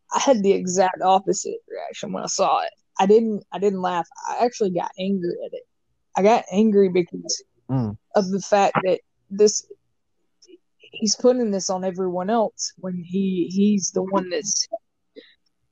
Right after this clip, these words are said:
Speaker 1: doing it. And, and
Speaker 2: He's at
Speaker 1: yeah,
Speaker 2: fault.
Speaker 1: and, and, like, um, that he still doesn't get why people have a problem with him. He kept saying
Speaker 2: And it's not the
Speaker 1: he kept saying
Speaker 2: he's a Lacey fan. It's
Speaker 1: Yeah,
Speaker 2: not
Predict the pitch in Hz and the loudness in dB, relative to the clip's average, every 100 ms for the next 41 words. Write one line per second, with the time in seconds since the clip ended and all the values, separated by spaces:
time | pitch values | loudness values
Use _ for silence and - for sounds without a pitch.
0 | - 175 220 254 202 120 - - 196 156 | -8 0 2 2 -2 -8 -14 -10 -8 -10
1 | - - - - _ - 151 135 - 151 | -16 -20 -20 -20 _ -2 4 4 6 6
2 | 110 190 - 208 220 185 - - 190 160 | 4 0 2 4 4 2 -2 2 4 4
3 | - _ - 175 156 151 - - _ _ | 2 _ -8 -4 -4 -8 -16 -20 _ _
4 | 214 208 220 - - 247 220 208 196 185 | -2 2 2 0 2 2 4 2 0 -6
5 | 170 214 233 - 185 160 170 233 202 175 | 0 4 4 2 -6 -8 -8 -8 -10 -10
6 | 185 - _ _ _ _ _ _ _ - | -14 -18 _ _ _ _ _ _ _ 2
7 | 208 202 196 180 - _ _ - 196 190 | 4 8 6 6 -4 _ _ 0 0 0
8 | - - - 220 180 165 - - 139 202 | -8 -2 -2 0 -4 -6 -16 -16 -16 -18
9 | _ _ _ _ _ 226 208 208 220 214 | _ _ _ _ _ 4 6 4 2 2
10 | - 220 208 202 - _ _ 143 151 127 | 0 0 0 -2 -6 _ _ 4 4 4
11 | 143 160 165 156 220 254 233 - 247 220 | 4 4 4 2 2 2 0 -2 -4 -6
12 | 202 196 _ - 147 143 165 175 123 117 | -8 -10 _ 0 4 6 6 6 4 4
13 | 190 139 | 6 4